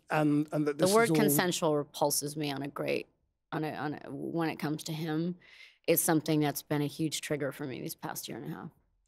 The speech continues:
Speaker 2: It's so vile and so not the case and so not the truth. And everybody around him knows that too.
Speaker 1: So how important is it that there is a conviction?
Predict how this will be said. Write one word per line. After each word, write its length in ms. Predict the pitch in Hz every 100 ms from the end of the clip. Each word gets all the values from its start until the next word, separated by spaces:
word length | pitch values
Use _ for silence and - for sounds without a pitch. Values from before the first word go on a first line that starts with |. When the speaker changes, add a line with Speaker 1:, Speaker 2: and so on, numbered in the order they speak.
| _ -
Speaker 2:
It's 180 | - 165
so 360 | - - 170 165
vile 840 | 156 143 143 139 147 170 180 185 - _ _ _ _ -
and 140 | 165
so 180 | - 165
not 360 | 151 147 147
the 60 | 156
case 360 | - 151 151 -
and 100 | 147
so 140 | 151
not 320 | 151 151 147
the 80 | 147
truth. 540 | - 156 151 170 - - _ _ _ _
And 120 | 160
everybody 400 | 165 170 160 156
around 300 | 151 147 143
him 120 | 147 156
knows 260 | 156 151
that 200 | 151 -
too. 320 | - 151 160 165 _ _ _ -
Speaker 1:
So 140 | - 170
how 200 | 269 277
important 540 | 220 233 190 185 -
is 140 | 170
it 200 | 139 127
that 460 | 147 147 - - - _ _ _ _
there 140 | 165 156
is 120 | 143
a 20 |
conviction? 520 | - 147 143 - 131